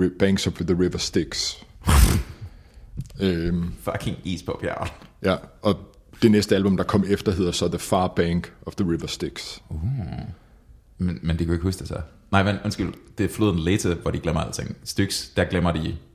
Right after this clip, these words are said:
Speaker 2: Glemmer de alting der?
Speaker 1: Det mener jeg faktisk også, ja.
Speaker 2: Så det er bare, det er garanteret bare oversættelse af det samme så.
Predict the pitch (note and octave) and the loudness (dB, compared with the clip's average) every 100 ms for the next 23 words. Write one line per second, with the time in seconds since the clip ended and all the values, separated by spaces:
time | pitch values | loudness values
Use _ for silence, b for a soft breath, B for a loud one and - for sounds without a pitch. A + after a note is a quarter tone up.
0 | _ - A2 C#3 F3 - F3 F3+ - - | _ -4 0 2 2 2 0 0 -2 -6
1 | - F#2+ G2 G2 G2+ F#2 E2 - - E2+ | 0 4 4 4 -2 -2 -6 -6 -6 -6
2 | - E2 - - - F2 E2+ E2+ - - | -6 -12 -16 -4 0 2 4 4 2 -2
3 | E2+ E2 D#2 - G1+ A#1 - - - - | 0 0 -4 -6 -6 -6 -8 -10 -10 -8
4 | - G1+ | -8 -8